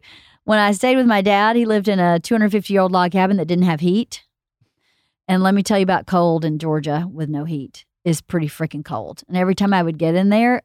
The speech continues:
it would make me so emotional. I tried it for one week every single day, and I was like, "I don't really need to go through this. I'm good."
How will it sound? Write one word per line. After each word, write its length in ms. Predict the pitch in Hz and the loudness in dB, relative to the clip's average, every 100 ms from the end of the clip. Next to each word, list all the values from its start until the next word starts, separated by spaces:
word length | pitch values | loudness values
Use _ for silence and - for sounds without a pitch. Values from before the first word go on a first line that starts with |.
| - | -4
it 160 | 180 | -2
would 160 | 185 175 | -2 0
make 200 | 175 160 | 0 -2
me 120 | 175 | -4
so 480 | 156 - 190 175 175 | -6 -4 0 2 0
emotional. 720 | 175 175 160 156 190 185 196 | 0 0 0 -2 -2 0 0
I 100 | 156 | -2
tried 280 | 165 180 180 | -2 0 -2
it 80 | 151 | -4
for 160 | 175 160 | -4 -2
one 260 | 202 247 | 0 2
week 300 | 240 190 - - | 2 0 -4 -4
every 240 | 185 214 | -2 -2
single 300 | - 202 190 | -2 -2 -2
day, 400 | 165 165 170 185 | 0 0 0 0
and 100 | 180 | 0
I 60 | 180 | -2
was 140 | 170 | 0
like, 180 | 180 175 | -2 0
"I 80 | 247 | 0
don't 100 | 311 | 0
really 160 | 302 233 | 2 0
need 140 | 208 | 0
to 80 | 180 | 0
go 120 | 170 | -2
through 200 | 156 160 | -2 -6
this. 240 | 139 - - | -6 -8 -4
I'm 180 | 196 185 | 0 0
good." 340 | 160 - - | -2 -6 -20